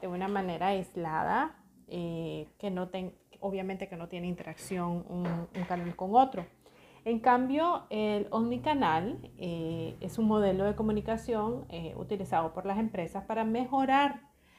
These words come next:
la experiencia de sus clientes. Si nos vamos un poquito atrás a recordar los podcasts de transformación e innovación, eh, digital aplicado a tu modelo de negocio,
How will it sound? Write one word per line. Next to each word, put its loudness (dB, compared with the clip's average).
la 2
experiencia -4
de -4
sus -18
clientes. -4
Si -2
nos 6
vamos 6
un -8
poquito 2
atrás 6
a 0
recordar 4
los 0
podcasts -2
de -2
transformación 0
e 4
innovación, 0
eh, 0
digital -4
aplicado -2
a -4
tu -4
modelo -4
de -2
negocio, 0